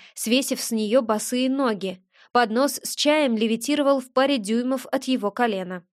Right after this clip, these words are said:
"Чтоб вас, господин Кравец!" Я сунула порезанный палец в рот, слезать подступившую кровь,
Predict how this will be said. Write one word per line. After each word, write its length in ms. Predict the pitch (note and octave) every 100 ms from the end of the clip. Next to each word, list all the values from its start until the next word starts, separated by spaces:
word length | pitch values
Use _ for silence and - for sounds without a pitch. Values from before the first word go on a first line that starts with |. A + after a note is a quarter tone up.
| _ _ _ - -
"Чтоб 420 | - - - G4+ - A3
вас, 260 | A3 -
господин 580 | G#3+ A#3+ - D4+ C4 C4+
Кравец!" 600 | C4 D4+ A3+ F#3+ F#3+ - _ _
Я 200 | A#3+ E4+
сунула 420 | E4 D#4 D4+ C4+
порезанный 600 | C4 A#3 A#3 C4+ B3+ A#3+
палец 400 | A#3 A#3+ B3 C4
в 100 | C4
рот, 300 | C4+ A3 F#3+ - -
слезать 560 | - B3 A#3+ A#3+ C4 -
подступившую 800 | - C4 - C4 B3 B3 - B3+
кровь, 400 | C4 A#3+ G#3 -